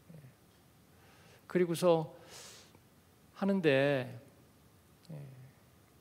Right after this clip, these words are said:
그 십일 조를 십억을 하니까 일 년에, 예, 교회 안에서도 뭐 교회를 해봐야 조그매요. 예, 뭐 지나가는 사람들까지 다 와봐야, 아, 삼사십 명 예배드려요. 그렇지 않으면 자기 교인들은 열 명,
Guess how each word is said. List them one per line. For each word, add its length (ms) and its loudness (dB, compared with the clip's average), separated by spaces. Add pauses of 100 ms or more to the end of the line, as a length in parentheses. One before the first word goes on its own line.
(520)
그 120 -16
십일 280 -4
조를 260 2
십억을 500 2
하니까 280 -2
일 140 -2
년에, 440 -6 (1160)
예, 140 -16 (880)
교회 280 0
안에서도 520 -6
뭐 120 2
교회를 300 4
해봐야 300 -2
조그매요. 800 -8 (200)
예, 200 -18 (120)
뭐 160 -14
지나가는 500 0
사람들까지 680 -4
다 160 -2
와봐야, 560 0 (340)
아, 120 -12
삼사십 520 -2
명 220 0
예배드려요. 440 -4 (100)
그렇지 280 -8
않으면 200 -2
자기 300 -2
교인들은 400 -2
열 200 2
명, 400 0